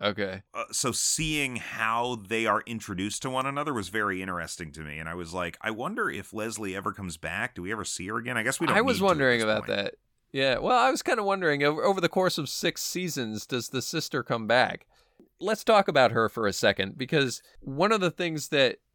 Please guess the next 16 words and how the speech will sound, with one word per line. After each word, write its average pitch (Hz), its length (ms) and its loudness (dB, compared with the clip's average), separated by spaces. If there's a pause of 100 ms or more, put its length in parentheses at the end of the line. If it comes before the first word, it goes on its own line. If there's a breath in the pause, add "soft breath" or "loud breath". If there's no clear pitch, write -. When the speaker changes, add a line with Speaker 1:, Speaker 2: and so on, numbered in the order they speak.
Speaker 1:
I 139 100 -8
was 131 220 -4
really 165 420 2
feeling 156 460 -2
bad 120 420 4
about 101 460 2 (320)
through 135 220 -2
the 120 100 0
course 131 440 0
of 113 140 0
this 104 240 -4
episode 101 640 -2 (140)
was 123 240 -2
she - 260 -2
was 170 220 0
clearly 147 1000 0